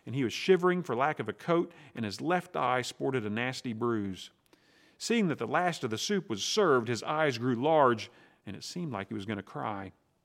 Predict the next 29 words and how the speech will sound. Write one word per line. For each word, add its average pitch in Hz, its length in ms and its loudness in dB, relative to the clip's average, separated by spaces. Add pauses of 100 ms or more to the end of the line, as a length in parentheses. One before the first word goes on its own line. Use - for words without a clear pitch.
But 104 100 -8
he 131 80 -2
didn't. 151 420 2 (640)
God 147 220 -10
knows 131 240 0
how 143 180 -2
long 135 220 0
he 123 100 -4
had 98 160 -4
waited 120 300 0
in 98 140 -6
line, 101 420 -4 (340)
only 160 220 -6
to 110 80 -4
find 131 360 -8
no 120 160 -4
soup. 117 440 -6 (1080)
Some 185 180 0
of 147 100 0
us 143 140 0
were 117 100 0
reaching 151 320 0
for 127 140 2
our 117 100 6
wallets 135 380 2
when 123 260 -2
Big 180 260 6
Ben 117 200 2
appeared 127 560 0